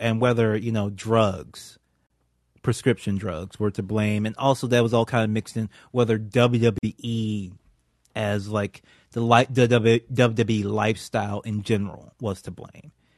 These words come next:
And there were a lot of pro, there were a lot of W W E wrestlers who came, came on T V to kind of dispute all of that and kind of put it on, you know, Chris just, you know,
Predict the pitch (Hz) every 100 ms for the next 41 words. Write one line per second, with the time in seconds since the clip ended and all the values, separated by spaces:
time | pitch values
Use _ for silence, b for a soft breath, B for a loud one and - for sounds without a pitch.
0 | _ _ - 117 113 117 107 - - 151
1 | 156 160 - - 135 127 120 110 107 107
2 | 107 104 101 120 135 - 147 143 127 98
3 | 117 110 - 117 110 110 107 104 - 117
4 | 107 113 113 110 b b b - 131 117
5 | 107 107 - 120 120 - - 117 123 123
6 | 113 120 113 110 117 110 - 120 107 110
7 | 110 107 104 b b b b - 113 110
8 | 107 104 98 98 - _ - 120 - 117
9 | 107 - - - _ 113 104 95 92